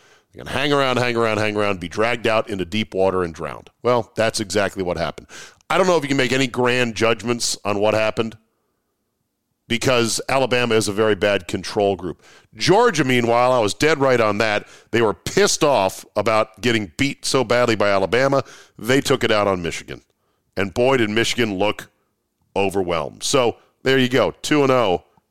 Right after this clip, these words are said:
college on Saturday. What'd you think of the games? Did you like 'em? Did you watch? Were you out partying?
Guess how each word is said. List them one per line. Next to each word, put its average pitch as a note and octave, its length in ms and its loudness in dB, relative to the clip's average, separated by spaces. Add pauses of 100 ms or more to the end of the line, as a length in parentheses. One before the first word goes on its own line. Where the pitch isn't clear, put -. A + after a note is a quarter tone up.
(120)
college G2+ 580 0 (640)
on G2+ 220 -2
Saturday. F2 500 -2 (360)
What'd A#2+ 180 0
you B2+ 80 -4
think A#2+ 160 0
of A2+ 60 0
the G#2+ 80 -2
games? C#3+ 420 0
Did F2+ 180 -10
you G2 60 -2
like C#3+ 320 0
'em? C3+ 100 -2
Did G2+ 200 -2
you F2+ 60 -6
watch? C#3 460 2
Were A2 80 -2
you F#2+ 160 0
out E2 200 0
partying? C#3 580 2